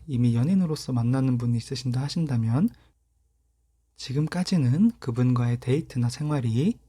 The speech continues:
일관되고 일정했다 하신다면 그 안에서 권태감을 느끼셨을 수도 있는데요. 다시금 서로가 설렘을 느끼게 되는 사건을 통해 유지만 되었던 감정이 발전하시게 되어서 썸으로서 계셨던 분들이라면 연인으로,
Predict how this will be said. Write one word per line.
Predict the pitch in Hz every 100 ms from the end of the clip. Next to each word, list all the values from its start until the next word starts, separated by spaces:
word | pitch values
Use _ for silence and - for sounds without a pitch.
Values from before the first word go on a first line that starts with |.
| -
일관되고 | 120 127 147 120 113 - 170 196
일정했다 | 123 117 139 139 - 139
하신다면 | 147 165 139 113 113 160 226 _ _
그 | - 123
안에서 | 123 120 123
권태감을 | 123 117 123 175 143 135 120
느끼셨을 | 117 - 131 127 131
수도 | - 131
있는데요. | 123 127 160 135 117 117 185 - _ _
다시금 | - - 120 123
서로가 | 120 175 175 151 117 135 185
설렘을 | - 190 190 165
느끼게 | 123 123 - - 127
되는 | 123
사건을 | 123 147 - 135 123
통해 | 127 117 170 220
유지만 | 135 117 123 123 120
되었던 | 127 127 131
감정이 | 123 120 113 113 110 165
발전하시게 | 214 123 113 127 127 - 127
되어서 | 135 160 175 - 123 - _ _ _ _ _ _ _ _ _ _ _ _ -
썸으로서 | - 196 240 233 - 170
계셨던 | 123 120 - 120
분들이라면 | 127 123 139 127 120 117 113 180 233
연인으로, | 131 165 165 120 117 247